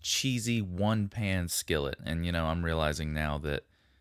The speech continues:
these video titles aren't gonna mean much, but you gotta see these thumbnails,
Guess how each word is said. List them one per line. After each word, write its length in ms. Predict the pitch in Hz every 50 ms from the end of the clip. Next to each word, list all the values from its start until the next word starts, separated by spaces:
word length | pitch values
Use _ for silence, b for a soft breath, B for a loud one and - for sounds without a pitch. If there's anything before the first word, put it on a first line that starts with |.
| _ _ _ _ _ _ _ _
these 380 | - 87 87 82 80 76 78 -
video 360 | - 78 87 82 80 78 78
titles 380 | - - 80 78 76 73 71
aren't 180 | 76 76 78 -
gonna 120 | 78 73
mean 220 | 73 78 78 78 76
much, 320 | 73 76 73 - - -
but 100 | - -
you 140 | - 82 76
gotta 280 | - 95 92 90 80 80
see 220 | - - 104 95
these 260 | 82 80 78 73 -
thumbnails, 760 | - - 82 82 85 80 73 65 - - - - - - -